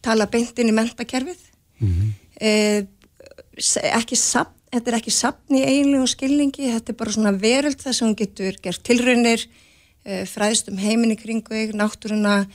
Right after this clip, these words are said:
Speaker 1: himingeiminn, lífið, tilveruna,
Speaker 2: Hvar væri svona
Speaker 1: em,
Speaker 2: safn?
Speaker 1: eðlisfræði
Speaker 2: Já.
Speaker 1: og efnafræði.
Speaker 2: Hvar væri þetta staðsett?
Speaker 1: Já, sko, nú erum við að fá til dæmis land frá ríkinu í Keldnalandi.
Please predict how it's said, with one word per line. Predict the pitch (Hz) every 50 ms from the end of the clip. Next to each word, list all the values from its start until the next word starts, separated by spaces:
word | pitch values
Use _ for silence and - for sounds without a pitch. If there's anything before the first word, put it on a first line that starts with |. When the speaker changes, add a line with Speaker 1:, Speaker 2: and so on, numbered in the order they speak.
| - - _ _ _ -
Speaker 1:
himingeiminn, | 214 214 220 214 208 196 - 208 208 208 208 208 202 208 208 202 202 - - - - - _ -
lífið, | 214 214 220 220 226 202 208 214 208 208 202 - - - _ _ _ _
tilveruna, | - 220 220 214 214 214 208 208 208 202 202 202 196 196 - - _ - - - _ _ - - -
Speaker 2:
Hvar | - 147 143
væri | 135 143 135 127 120
svona | - - 127 120
Speaker 1:
em, | 107 -
Speaker 2:
safn? | - 120 - -
Speaker 1:
eðlisfræði | 233 240 262 269 269 269 - - - 277 277 269 254 247 254 262 247 247 233 226
Speaker 2:
Já. | 175 214 202
Speaker 1:
og | 202 202 196 196 196 190 190 190 190 -
efnafræði. | - 240 240 - - 277 254 247 - 277 269 262 254 247 269 254 226 - _ _ _ _ _ _ _ - _ - _ -
Speaker 2:
Hvar | - 131 123
væri | 123 120 113
þetta | - - -
staðsett? | - - 131 117 101 - - 87 - - _ - - - _ _ _ _ _ _
Speaker 1:
Já, | 214 220 226 226 233
sko, | 226 - - - 262 247 247 247 233 226 226 - - - - - - - - - - -
nú | 233 247 269 285 311
erum | 302 302 277
við | 254 247
að | 233 -
fá | 269 254 247 233
til | - 233 226
dæmis | 226 226 220 226 214 208 -
land | 226 214 226 226 226
frá | - - 214
ríkinu | 208 226 240 226 - - 208 196 196
í | 208 196 196
Keldnalandi. | - 233 233 233 233 - 208 196 196 190 - - 196 196 190 196 - 277